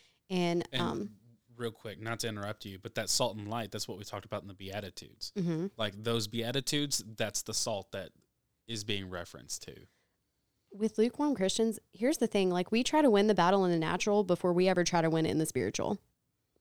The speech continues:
Speaker 1: So we
Speaker 2: You gotta
Speaker 1: wanna see
Speaker 2: pray for
Speaker 1: change
Speaker 2: them
Speaker 1: in their
Speaker 2: first.
Speaker 1: life, but how many times have we, and I, I'm guilty of this.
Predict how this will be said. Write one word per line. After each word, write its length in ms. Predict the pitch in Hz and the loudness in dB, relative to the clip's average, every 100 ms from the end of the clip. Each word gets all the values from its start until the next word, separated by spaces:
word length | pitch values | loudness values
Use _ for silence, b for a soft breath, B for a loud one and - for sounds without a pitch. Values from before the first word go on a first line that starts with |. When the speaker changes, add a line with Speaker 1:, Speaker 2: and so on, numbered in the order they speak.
| _ | _
Speaker 1:
So 400 | - 190 175 - | 0 2 4 2
we 140 | - 233 | 4 6
Speaker 2:
You 60 | |
gotta 80 | 240 | 8
Speaker 1:
wanna 100 | 233 220 | 8 6
see 60 | |
Speaker 2:
pray 80 | 220 | 4
for 60 | 202 | 6
Speaker 1:
change 240 | 208 220 | 6 6
Speaker 2:
them 60 | 196 | 6
Speaker 1:
in 40 | |
their 120 | 170 | 4
Speaker 2:
first. 60 | 165 | 4
Speaker 1:
life, 240 | 165 175 - | 4 2 0
but 80 | |
how 320 | 170 202 202 - | 2 4 4 2
many 220 | 208 196 | 4 4
times 280 | 196 190 185 | 4 0 2
have 100 | 185 | 2
we, 180 | 175 - | 2 0
and 140 | 175 | 2
I, 200 | 175 180 - | 2 2 2
I'm 200 | 185 240 | 2 4
guilty 320 | 320 349 214 | 4 4 2
of 80 | 156 | 2
this. 400 | 90 190 - | 0 -2 -4